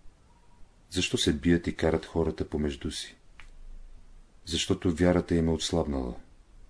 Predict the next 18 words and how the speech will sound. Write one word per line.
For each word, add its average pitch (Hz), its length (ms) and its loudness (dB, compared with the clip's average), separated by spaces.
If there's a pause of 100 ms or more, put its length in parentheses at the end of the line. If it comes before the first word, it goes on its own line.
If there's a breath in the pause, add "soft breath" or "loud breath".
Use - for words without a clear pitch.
(720 soft breath)
Докато - 260 2
мъжът 92 540 4
е 87 100 -2
богат, - 760 -2
жената 82 400 4
вярва 78 260 4
в - 100 -12
него. 65 300 -2 (720 soft breath)
Щом 120 300 4
той 113 300 8
изгуби 78 400 2
богатството 85 580 0
си, 90 240 0 (300 soft breath)
и 104 80 4
вярата 90 360 4
на 76 100 4
жената 76 340 0
изчезва. 71 460 -2